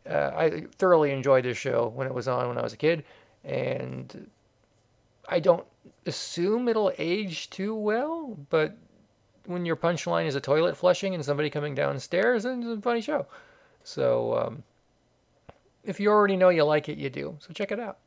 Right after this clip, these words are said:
And that's all I got. Uh, we have been adding dozens more items to the Entertainment Earth website. You can find out new additions from Hasbro and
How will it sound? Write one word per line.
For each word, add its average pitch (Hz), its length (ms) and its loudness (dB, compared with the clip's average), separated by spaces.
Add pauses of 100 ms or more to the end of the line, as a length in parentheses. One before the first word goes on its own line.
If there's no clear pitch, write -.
(880)
And 175 300 6
that's 196 240 4
all 208 140 8
I 247 140 8
got. 180 360 6
Uh, 156 280 6
we 151 100 -2
have 147 360 4
been 156 160 0
adding 160 520 0
dozens 180 460 6
more 127 240 2
items 120 380 -2
to 135 100 -10
the 120 160 -10
Entertainment 127 340 -8
Earth 123 100 -8
website. - 400 4 (320)
You 156 60 -12
can 156 120 -2
find 165 180 0
out 147 140 4
new 147 160 0
additions 135 440 -4
from 120 500 -4 (520)
Hasbro 165 760 6
and 127 800 -2